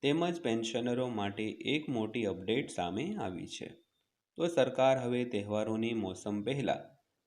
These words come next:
તેમના ડીએમાં વધારો કરવાની યોજના છે તે બનાવી રહી છે.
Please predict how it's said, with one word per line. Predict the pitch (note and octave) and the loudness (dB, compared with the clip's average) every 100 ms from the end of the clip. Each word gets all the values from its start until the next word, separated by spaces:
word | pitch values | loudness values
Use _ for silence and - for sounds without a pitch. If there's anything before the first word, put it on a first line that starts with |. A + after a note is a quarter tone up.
| _ | _
તેમના | D3 E3+ F3 F3 | 0 2 2 2
ડીએમાં | E3+ B2+ A#2+ B2 B2 B2+ B2+ | 2 2 4 4 4 2 2
વધારો | G#2 G2 A2+ A#2 | 0 0 -2 -2
કરવાની | A#2 G2+ G2 G2+ G#2+ G#2+ | 0 0 0 0 0 0
યોજના | F#2 F#2 G2 A2 C3 | 0 -2 -2 -2 -4
છે | - F#2 | -6 -8
તે | - F#3+ | -6 -4
બનાવી | A3 G#2+ G#2 G2 G2 | -2 0 0 0 -2
રહી | F#2+ F#2 E2+ | -2 -4 -6
છે. | - D#2+ | -8 -10